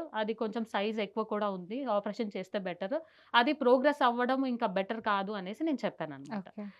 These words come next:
Speaker 1: ఇంకొక పేషెంట్ అలానే వచ్చి పీసీఓడీ ప్రాబ్లం. అయితే వాళ్ళకేంటి అంటే, వీళ్ళకేం చెప్పానంటే, ఇ-, ఇమ్మీడియట్‌గా ప్రెగ్నెన్సీ ప్లాన్ చేసుకోవడం బెటర్,
Speaker 2: మ్మ్.
Speaker 1: ఎండోమెట్రియోసిస్ ఉన్న వాళ్ళకి ప్రెగ్నెన్సీ ప్లాన్ చేసుకోవడం బెటర్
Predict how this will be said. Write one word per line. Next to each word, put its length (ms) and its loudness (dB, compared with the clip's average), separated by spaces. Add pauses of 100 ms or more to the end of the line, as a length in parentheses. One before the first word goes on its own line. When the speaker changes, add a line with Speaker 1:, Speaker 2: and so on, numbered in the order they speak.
(240)
Speaker 1:
ఇంకొక 420 6
పేషెంట్ 520 2 (220)
అలానే 360 6
వచ్చి 320 -2 (280)
పీసీఓడీ 500 0
ప్రాబ్లం. 320 -8 (580)
అయితే 380 0 (140)
వాళ్ళకేంటి 680 6
అంటే, 320 -4 (140)
వీళ్ళకేం 420 4
చెప్పానంటే, 500 0
ఇ-, 200 -4
ఇమ్మీడియట్‌గా 580 2
ప్రెగ్నెన్సీ 480 -2
ప్లాన్ 340 4
చేసుకోవడం 420 2
బెటర్, 320 4 (180)
Speaker 2:
మ్మ్. 280 4
Speaker 1:
ఎండోమెట్రియోసిస్ 460 -2
ఉన్న 160 -2
వాళ్ళకి 280 -2
ప్రెగ్నెన్సీ 400 -2
ప్లాన్ 260 2
చేసుకోవడం 420 -2
బెటర్ 360 -2